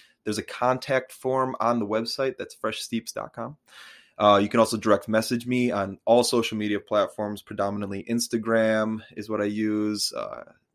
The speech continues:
TikTok, I think you can direct message. I've, yes, you can. Duh. I have used it. Um, Facebook, whatever. Hit me up.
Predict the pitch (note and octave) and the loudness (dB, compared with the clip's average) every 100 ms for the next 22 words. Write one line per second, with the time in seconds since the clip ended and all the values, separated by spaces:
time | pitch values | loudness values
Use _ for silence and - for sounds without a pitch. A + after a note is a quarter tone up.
0 | - - B2+ - D#3 D#3 G#2 - A#2+ D#3 | -18 -6 -6 -4 -6 -2 -4 -4 -8 -6
1 | C#3+ - C#3+ C#3+ C#3 - D3 D#3 D3+ G#2+ | -10 -10 -8 -4 -6 -6 -12 -10 -10 -6
2 | G#2+ A#2 - _ _ C3+ A#2 - - - | -6 -6 -20 _ _ -2 -2 -4 -14 -18
3 | _ D#2+ - _ _ _ - - - A1 | _ -8 -8 _ _ _ -16 -12 -12 -12
4 | - - - - - - A2 A2+ G#2+ G2+ | -16 -18 -18 -20 -20 4 10 10 8 -4
5 | G2 _ _ _ - _ - G#2+ - G#2 | -10 _ _ _ -20 _ -4 -4 -2 -4
6 | G2+ - A#2+ B2+ F#2+ - - _ _ _ | -4 -4 4 6 4 -6 -20 _ _ _
7 | _ _ _ _ - _ _ - C#3 D3 | _ _ _ _ -20 _ _ -8 -6 2
8 | B2+ G2+ | 4 2